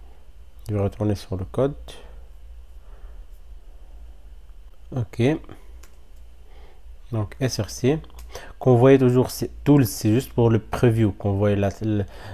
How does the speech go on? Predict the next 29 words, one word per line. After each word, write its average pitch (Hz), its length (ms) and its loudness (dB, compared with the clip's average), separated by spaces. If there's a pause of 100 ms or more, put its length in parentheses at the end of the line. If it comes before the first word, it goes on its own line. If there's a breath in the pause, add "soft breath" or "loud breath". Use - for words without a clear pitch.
(120)
le 104 60 -4
préfixe - 540 0
tools 110 220 6 (160)
et 113 40 0
pas 110 140 0
Android, 104 320 4
c'est - 160 -10
juste 123 180 0
pour 117 160 4
le 117 60 4
preview. 98 400 0 (680)
Si - 200 0
par 113 140 6
exemple 110 380 6
je 101 100 0
veux 110 140 4
juste 110 360 0 (500 loud breath)
ajouter 117 500 4
un, 107 180 0
ajouter 107 400 2
ça - 380 2 (840 soft breath)
que 139 140 10
pour 120 240 4
le 107 100 6
preview, 113 480 2 (120)
je 104 120 -4
peux 120 160 2
mettre 113 320 2
tools 147 220 6